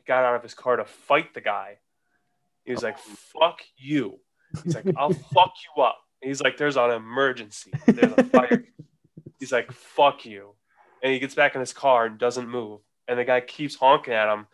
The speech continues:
Speaker 1: And he gets out again, tries to fight him again. And he called him the N-word. He's like,
Speaker 2: Whoa.
Speaker 1: "Fuck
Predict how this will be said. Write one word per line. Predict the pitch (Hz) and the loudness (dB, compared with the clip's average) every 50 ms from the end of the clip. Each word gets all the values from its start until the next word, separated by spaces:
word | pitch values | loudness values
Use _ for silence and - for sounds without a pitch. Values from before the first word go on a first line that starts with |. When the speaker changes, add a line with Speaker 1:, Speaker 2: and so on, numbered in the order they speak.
| _ _ _ _ | _ _ _ _
Speaker 1:
And | 127 131 | -6 -6
he | 135 123 | -4 -2
gets | 147 151 147 - | -2 -4 0 2
out | 151 147 | 0 0
again, | 143 - 156 156 143 131 | 2 2 2 0 0 -2
tries | - 143 131 - | -6 -12 -10 -10
to | 127 | -12
fight | - _ _ 151 143 143 | -14 _ _ 2 2 2
him | 143 135 | 2 0
again. | 131 123 135 147 151 135 104 - _ | -4 2 4 4 4 4 2 -2 _
And | - 110 | -20 -20
he | 110 | -20
called | _ - 127 127 123 | _ -2 -2 -2 -2
him | 123 123 113 | -2 -8 -12
the | 110 107 110 | -12 -10 -10
N-word. | 113 117 127 131 135 135 139 139 139 - _ _ - _ _ _ _ _ | -10 -8 -6 -6 -6 -4 -6 -6 -8 -12 _ _ -20 _ _ _ _ _
He's | - - | -12 -8
like, | - 92 | -4 0
Speaker 2:
Whoa. | 92 104 110 107 98 90 92 | 4 6 6 6 6 6 4
Speaker 1:
"Fuck | - - - | 2 0 -2